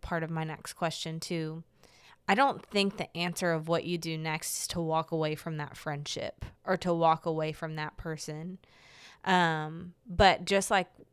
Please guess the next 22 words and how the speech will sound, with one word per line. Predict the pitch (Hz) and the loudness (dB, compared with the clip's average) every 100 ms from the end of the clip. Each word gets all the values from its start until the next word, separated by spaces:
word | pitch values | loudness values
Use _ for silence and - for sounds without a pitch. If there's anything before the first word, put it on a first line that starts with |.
| _ _ - | _ _ -6
what | 180 185 - | 4 4 4
you | 170 | -2
just | 175 180 - | 0 -2 -2
said | 175 160 160 160 - | 0 2 0 -4 -6
is | - 170 - | -2 -2 -2
to | 185 | -4
start | - 175 160 | 0 2 2
giving | 165 165 165 | 0 0 0
that | 160 151 | -2 -4
person | - 170 - 156 | -4 -4 -2 -4
a | 151 | -4
voice, | 151 151 165 165 - - - | -4 -4 -4 -6 -8 -10 -8
to | 180 | -6
start | - 160 160 | -2 -2 0
giving | 165 165 | -2 -2
that | 160 - | -4 -8
friend | 139 - 160 160 160 165 - | -10 -6 -4 -2 -4 -8 -6
a | 180 | -6
voice | 160 160 165 170 - | -4 -4 -4 -6 -8
in | 175 | -8
your | 165 165 | -6 -6
life. | 170 160 - - | -6 -8 -10 -14